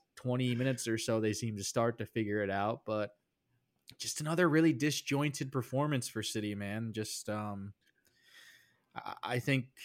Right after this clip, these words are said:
we're to the point where there's smoke, there's fire here, of they're still just feeling out how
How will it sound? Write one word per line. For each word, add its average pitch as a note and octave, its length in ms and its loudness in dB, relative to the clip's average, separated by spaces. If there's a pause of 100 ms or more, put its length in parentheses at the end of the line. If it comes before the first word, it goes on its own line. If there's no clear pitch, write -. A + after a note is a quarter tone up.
(140)
we're C3 100 2
to B2+ 100 -4
the B2 100 4
point C3+ 340 4
where C3+ 140 4
there's - 420 2 (160)
smoke, C3 460 4
there's A#2 240 4
fire B2 440 4
here, D3 360 4
of A2+ 280 4
they're G#2+ 220 0 (100)
still B2 460 2
just A#2 340 -2 (180)
feeling A#2+ 440 2
out A#2+ 320 0
how A2 320 0